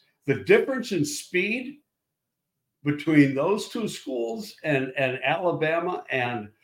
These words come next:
uh, Michigan was dramatic. I, I tweeted it out. I think there, it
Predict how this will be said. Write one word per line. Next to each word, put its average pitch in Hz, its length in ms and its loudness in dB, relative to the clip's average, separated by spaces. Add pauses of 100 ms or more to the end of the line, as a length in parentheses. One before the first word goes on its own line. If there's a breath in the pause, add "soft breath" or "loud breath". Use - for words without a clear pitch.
(340)
uh, 110 140 -2
Michigan 185 680 -4
was 131 300 -4
dramatic. 120 720 -4
I, 117 140 -2 (140)
I 117 220 -2 (540)
tweeted 160 380 -2
it 120 200 -4
out. 123 220 2
I 107 80 0
think 120 280 -6 (120)
there, 110 140 -8 (180)
it - 160 -8